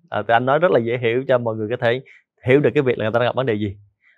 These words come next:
Và chính cái câu mà anh mới nói là cái câu của C E O của Nokia. Ông nói là "Chúng tôi không làm gì sai nhưng vẫn thất bại."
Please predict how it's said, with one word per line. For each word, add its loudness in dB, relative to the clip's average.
Và -6
chính 0
cái 4
câu 8
mà 2
anh 0
mới 2
nói 0
là -10
cái 0
câu 4
của 0
C -2
E 8
O 2
của -6
Nokia. -2
Ông -2
nói 4
là -2
"Chúng -4
tôi 4
không 0
làm -2
gì -2
sai 2
nhưng -2
vẫn -2
thất -6
bại." -2